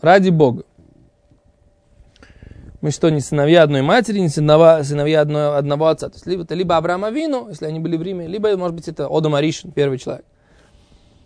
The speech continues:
Вот они говорят, почему? "Ман ништанену", чем мы отличаемся?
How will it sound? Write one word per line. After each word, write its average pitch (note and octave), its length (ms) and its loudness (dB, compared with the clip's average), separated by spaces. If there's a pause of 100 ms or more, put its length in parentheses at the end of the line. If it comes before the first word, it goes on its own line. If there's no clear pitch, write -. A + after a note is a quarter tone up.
(260)
Вот F#3+ 120 -4
они B3 140 -2
говорят, G#3 380 2 (240)
почему? G#3+ 500 -2 (240)
"Ман A#3 420 -2
ништанену", F#3+ 580 -6
чем G#3+ 200 -6
мы G#3 80 -6
отличаемся? D#3+ 600 -8